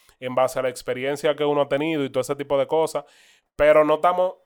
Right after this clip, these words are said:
sea, yo di que introducción a la labia uno, di que como si fuera una clase, pero al final,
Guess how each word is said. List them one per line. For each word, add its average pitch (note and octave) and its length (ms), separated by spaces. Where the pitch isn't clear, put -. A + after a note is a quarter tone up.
sea, C3 380
yo B2 220
di D3+ 120
que D#3 120
introducción C3+ 800
a D#3 60
la C3+ 120
labia C3+ 340
uno, C3+ 300
di A2+ 100
que B2 120
como A#2 200
si A2 120
fuera C3+ 180
una F3 160
clase, D3+ 340
pero G3 240
al G3+ 80
final, F#3 360